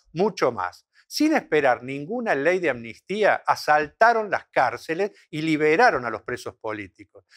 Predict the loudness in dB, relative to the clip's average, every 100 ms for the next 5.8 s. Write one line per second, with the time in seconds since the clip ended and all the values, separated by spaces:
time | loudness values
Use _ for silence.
0 | -4 0 2 2 2 2 -2 -2 -6 0
1 | 0 0 0 0 0 -4 -2 2 2 2
2 | -2 -8 -4 0 0 0 -2 0 0 4
3 | 4 2 -4 -12 -6 -4 -2 -2 0 2
4 | 0 0 2 4 2 -2 -2 2 2 2
5 | -2 -4 -4 -4 0 2 2 0